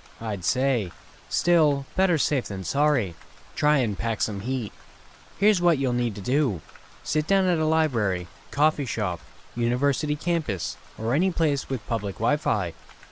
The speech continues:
Start off by visiting an extremely popular wiki page. For example, Michael Jordan, World War Two, Elon Musk, Google, et cetera.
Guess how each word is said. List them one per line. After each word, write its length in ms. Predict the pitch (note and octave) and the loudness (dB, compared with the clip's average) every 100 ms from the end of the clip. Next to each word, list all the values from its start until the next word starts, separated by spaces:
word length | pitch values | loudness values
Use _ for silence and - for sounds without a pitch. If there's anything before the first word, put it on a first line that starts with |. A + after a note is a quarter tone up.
| - - | -20 -8
Start 280 | - F3 A3+ | 0 0 2
off 240 | A3 - | 0 0
by 140 | E3 D#3 | -2 0
visiting 560 | D#3 D3+ D3 D3+ D3+ | 0 0 0 0 0
an 160 | C3 D#3+ | -2 -2
extremely 460 | E3+ - G3 D3+ | -4 -2 0 0
popular 500 | A#2+ C#3+ C3+ A2+ G2 | 2 2 2 0 -2
wiki 300 | F2+ D3+ F#3 | -2 -2 -2
page. 460 | - A2+ G2 F2 - - - - - | -2 -2 -2 -4 -10 -12 -20 -20 -4
For 140 | B2+ | 0
example, 580 | A2 B2+ C#3+ C3+ G#2 F#2+ - - | 0 2 0 2 0 0 -6 -4
Michael 300 | F#3+ F3+ D#3 | -4 -2 0
Jordan, 420 | D#3 D3+ G#2+ F2 - - - | 2 2 0 -4 -10 -20 -6
World 220 | B2 A2+ | 0 2
War 160 | G#2+ G#2 | 2 0
Two, 400 | - D#3+ D3 F#2+ - - - - | 0 0 0 0 -6 -16 -16 -2
Elon 320 | C3 B2 A#2 | 0 2 2
Musk, 460 | G#2+ D3+ B2 - - - - - | 2 2 2 -2 -10 -18 -6 2
Google, 380 | F3+ B2+ F2 E2 - | 2 2 -4 -6 -10
et 140 | G#2 - | -6 -4
cetera. 460 | - D3 C3+ F#2 | 0 2 2 0